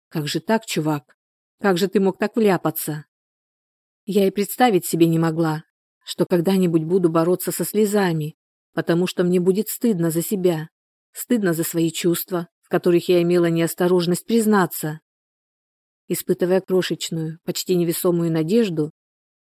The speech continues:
что реакция Абрама была всего лишь плодом моего обидевшегося воображения,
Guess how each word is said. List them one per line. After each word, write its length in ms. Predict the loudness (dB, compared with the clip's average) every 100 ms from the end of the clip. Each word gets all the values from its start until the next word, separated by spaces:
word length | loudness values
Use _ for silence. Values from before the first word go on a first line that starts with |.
| _
что 200 | -2 2
реакция 500 | 4 4 0 0 2
Абрама 520 | 4 2 2 0 -4 0
была 240 | 2 2
всего 260 | 2 2 4
лишь 200 | 2 0
плодом 400 | -2 2 2 2
моего 320 | 2 4 4
обидевшегося 840 | 4 2 0 0 0 -2 -2 -2
воображения, 960 | 0 0 0 0 2 2 2 0 -4